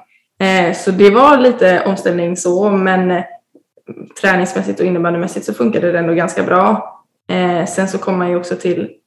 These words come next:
yngst till ett nytt lag, och de andra hade mycket mer erfarenhet och,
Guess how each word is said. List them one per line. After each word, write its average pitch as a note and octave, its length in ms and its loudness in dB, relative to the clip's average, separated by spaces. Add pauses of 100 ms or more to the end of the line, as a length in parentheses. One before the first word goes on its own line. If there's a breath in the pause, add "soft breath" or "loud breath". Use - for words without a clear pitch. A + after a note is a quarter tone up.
yngst F3+ 460 -4
till E3+ 160 -2
ett F#3 120 -2
nytt F3+ 220 -6
lag, E3+ 440 -2
och E3+ 220 -4 (640)
de F#3 140 2
andra F3+ 180 2
hade F#3 180 -2
mycket F3+ 280 -4
mer E3 120 -2
erfarenhet F3 800 -2
och, E3+ 500 -2